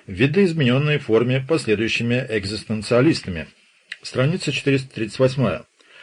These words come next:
Бергсоновская теория времени связана с его обоснованием памяти.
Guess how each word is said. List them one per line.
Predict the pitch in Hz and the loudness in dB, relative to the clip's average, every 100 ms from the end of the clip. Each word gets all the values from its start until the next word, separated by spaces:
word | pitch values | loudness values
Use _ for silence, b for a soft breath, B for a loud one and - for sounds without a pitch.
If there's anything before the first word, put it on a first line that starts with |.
| B B - 98 | B B -6 2
Бергсоновская | 165 190 - 110 117 - - 110 101 | 2 2 -4 -2 -2 -2 0 0 2
теория | 131 147 117 | 4 6 6
времени | 107 170 117 | 6 4 4
связана | 85 113 120 120 143 | 0 2 4 4 0
с | 151 | -2
его | 107 107 131 - | -2 0 2 2
обоснованием | 110 113 104 92 95 101 | 0 -2 -2 -2 -2 0
памяти. | 104 165 104 - - | 2 4 2 -2 -12